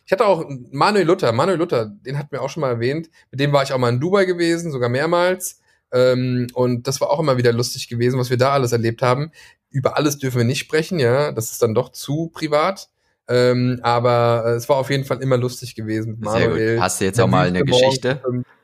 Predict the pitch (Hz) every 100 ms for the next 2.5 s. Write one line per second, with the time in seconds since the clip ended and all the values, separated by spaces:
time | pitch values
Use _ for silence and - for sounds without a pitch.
0 | _ _ - - 196 151 170 165 156 156
1 | - 151 147 143 151 165 - 151 135 143
2 | 214 170 113 107